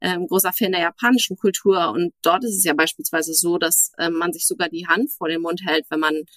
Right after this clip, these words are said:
ähm, lacht, damit man eben die Zähne nicht sieht oder dass es eben, ähm, Rollen in der Kultur gibt, wie die japanische Geisha, die, ähm, wirklich in der Gesellschaft, in der Kultur eine ganz bestimmte Rolle bezieht und wo eben auch die Körpersprache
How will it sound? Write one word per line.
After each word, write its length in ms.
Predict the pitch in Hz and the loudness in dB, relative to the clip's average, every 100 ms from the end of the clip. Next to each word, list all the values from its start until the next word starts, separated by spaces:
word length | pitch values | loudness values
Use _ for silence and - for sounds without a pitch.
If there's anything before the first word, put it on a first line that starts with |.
| - - _ - | -20 -20 _ 0
ähm, 240 | 175 170 | 2 2
lacht, 340 | 165 170 - - | 4 2 2 0
damit 260 | 156 170 - | 0 0 -2
man 120 | 156 | -2
eben 160 | 165 | -2
die 100 | 170 | -6
Zähne 320 | - 202 208 190 | -2 2 4 4
nicht 180 | 175 - | 2 0
sieht 400 | 185 185 196 - | 0 2 2 0
oder 240 | 170 165 | -2 -2
dass 200 | 156 - | 0 -2
es 120 | - | -2
eben, 320 | - 165 160 156 - - _ _ _ | -4 -2 -2 -4 -10 -20 _ _ _
ähm, 360 | 170 165 170 147 - - | -2 -2 -2 -4 -6 2
Rollen 300 | 170 190 202 | 4 6 6
in 100 | 190 | 4
der 80 | 175 | 2
Kultur 400 | 180 - 180 175 | -2 0 2 4
gibt, 280 | 185 - | 2 0
wie 100 | 175 | -4
die 120 | 160 160 | 0 0
japanische 480 | 165 185 220 - | 0 0 0 0
Geisha, 540 | 208 175 196 - 160 160 | 2 4 4 4 2 0
die, 340 | 170 170 175 - - - - - | -2 -2 -2 -4 -20 -20 -12 0
ähm, 340 | 180 165 175 | 2 4 2
wirklich 320 | 190 190 202 - | 2 2 0 2
in 100 | 208 | 2
der 100 | 226 | 4
Gesellschaft, 680 | 185 180 175 208 220 - | 2 4 4 4 0 0
in 80 | 190 | 0
der 100 | 180 | -2
Kultur 540 | - 170 - 208 220 | -4 -6 -2 2 4
eine 180 | 214 180 | 2 0
ganz 200 | 175 180 | -2 -4
bestimmte 580 | - - 165 175 170 160 _ _ _ - _ _ _ - - | -6 -6 -4 -4 -4 -6 _ _ _ -20 _ _ _ -20 -4
Rolle 220 | 156 180 | 0 2
bezieht 600 | 226 233 - 262 285 - - | 2 0 4 6 4 2 -6
und 280 | 185 185 - | -4 -2 0
wo 140 | 247 - | 0 2
eben 160 | 339 - | 0 -2
auch 280 | - - - | 2 2 0
die 100 | - | -4
Körpersprache 840 | 196 - - - 135 170 175 175 | -6 -2 -2 2 2 2 -2 -4